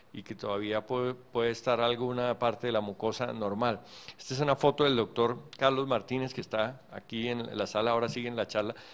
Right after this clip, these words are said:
que me prestó, que yo les quise mostrar porque me parece muy interesante. Miren arriba, pues lo mismo que hemos visto en esta colonoscopia y la colitis, que se ve el recto muy comprometido, el sigmoide ascendente, eh, con, eh, digamos, en una forma continua, pero miren el sitio acá,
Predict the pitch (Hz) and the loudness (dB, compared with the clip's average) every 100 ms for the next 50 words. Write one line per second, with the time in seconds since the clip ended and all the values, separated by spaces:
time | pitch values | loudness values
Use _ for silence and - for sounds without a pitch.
0 | - - 117 113 113 107 139 127 135 139 | -20 -10 -4 -4 -2 -2 -2 -2 0 2
1 | 135 139 131 147 123 - 123 - 131 123 | 0 -2 -2 0 -2 2 2 2 -2 2
2 | 113 104 135 139 139 139 113 - 113 117 | 2 2 0 -2 -2 -2 -2 0 -2 -2
3 | 139 - - - 147 180 165 131 170 185 | -10 -12 -16 0 2 4 4 4 4 2
4 | 180 131 123 160 180 185 170 165 170 - | 2 0 0 -2 -4 -2 -4 -2 -6 -4
5 | 156 151 165 160 147 123 113 107 143 139 | -4 0 -2 0 2 2 0 0 -2 0
6 | 156 139 113 147 170 165 - 127 107 113 | 0 0 0 -2 -2 -6 -4 -4 0 2
7 | 120 143 151 151 156 139 143 127 123 107 | 2 0 0 0 -4 -2 -4 -2 0 0
8 | 101 165 160 147 117 120 120 160 156 147 | -2 -2 0 0 -2 -6 0 2 2 2
9 | 127 117 107 123 156 156 147 139 127 113 | 0 -2 -4 -4 -4 -6 -10 -6 -4 -4
10 | - - - - 117 104 - - - - | -8 -20 -20 -6 -6 -6 -14 -14 -14 -12
11 | 131 123 139 117 127 113 123 127 147 139 | -8 -6 -6 -6 -6 -6 -2 0 0 0
12 | 143 123 110 156 156 147 120 131 165 175 | -2 -2 -2 0 0 2 0 2 0 0
13 | 156 117 - 160 151 160 160 160 160 | -2 -2 -4 -8 -6 -2 -2 2 0